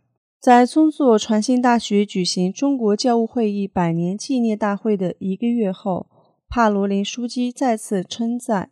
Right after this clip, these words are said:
冈恒一作为首任宗座驻华代表做出的贡献，尤其为对话奠定了基础。数十年后，对话的成果之一就是圣座与中国签署了关于任命主教的临时性协议，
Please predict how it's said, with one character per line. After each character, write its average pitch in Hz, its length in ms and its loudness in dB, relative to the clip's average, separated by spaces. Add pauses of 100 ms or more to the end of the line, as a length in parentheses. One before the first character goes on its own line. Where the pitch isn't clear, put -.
冈 247 240 0
恒 196 220 -6
一 196 120 0
作 202 200 -4
为 196 180 2
首 175 400 -4
任 226 260 0 (320)
宗 294 280 2
座 254 260 2
驻 262 220 -2
华 180 240 -4
代 214 200 2
表 175 280 -2 (180)
做 233 160 -2
出 226 220 -4
的 196 100 -2
贡 196 240 -2
献， 175 380 -4 (760)
尤 220 220 4
其 196 380 -2
为 214 180 4
对 254 220 0
话 214 240 0
奠 226 200 2
定 220 160 0
了 185 140 0
基 233 240 -4
础。 160 380 -8 (320)
数 294 260 0
十 240 180 0
年 196 220 2
后， 190 420 -2
对 285 160 2
话 262 200 4
的 226 100 4
成 226 240 0
果 226 180 4
之 240 200 2
一 240 200 4
就 226 200 2
是 214 240 2
圣 247 280 2
座 220 320 2
与 190 140 0
中 262 260 2
国 185 240 0
签 247 300 0
署 196 220 -2
了 170 180 2
关 233 240 4
于 220 40 2
任 254 280 2
命 233 160 2
主 170 220 -4
教 208 240 2
的 180 160 2
临 180 260 0
时 196 180 -6
性 190 260 0
协 170 180 -4
议， 160 360 -2